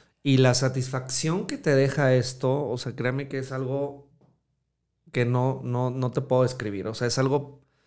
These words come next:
increíble. Increíble el decir, "Cumplí, cumplí mi objetivo del día", que es ejercitarme, este,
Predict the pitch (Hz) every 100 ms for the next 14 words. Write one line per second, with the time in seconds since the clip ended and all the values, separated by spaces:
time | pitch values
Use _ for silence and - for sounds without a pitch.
0 | _ _ - 139 131 131 113 113 98 92
1 | - _ _ _ - 131 127 131 123 135
2 | 143 147 165 175 135 131 117 117 131 123
3 | 123 - _ _ _ _ 117 117 139 151
4 | 170 185 - - - 113 117 123 123 107
5 | 113 - 139 147 110 110 127 151 151 196
6 | - _ _ _ _ _ _ _ _ -
7 | - 120 110 101 - - _ _ _ _
8 | - 104 120 101 101 143 143 139 131 127
9 | 135 135 110 107 - - 101 98 101 98
10 | - 60 -